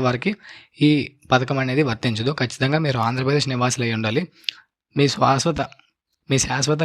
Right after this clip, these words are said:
నివాసం ఖచ్చితంగా ఆంధ్రప్రదేశ్ అయి ఉండాలి, అది ఒకటి చూసుకోండి. నెంబర్ ఫోర్,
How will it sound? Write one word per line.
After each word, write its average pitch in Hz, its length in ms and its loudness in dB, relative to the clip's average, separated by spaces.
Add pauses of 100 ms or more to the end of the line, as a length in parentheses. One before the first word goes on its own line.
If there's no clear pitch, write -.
నివాసం 131 380 0
ఖచ్చితంగా 143 400 -2
ఆంధ్రప్రదేశ్ 131 420 -2
అయి 117 140 0
ఉండాలి, 113 260 0 (540)
అది 131 160 0
ఒకటి 131 180 0
చూసుకోండి. 127 400 -2 (380)
నెంబర్ 131 300 0
ఫోర్, 175 220 2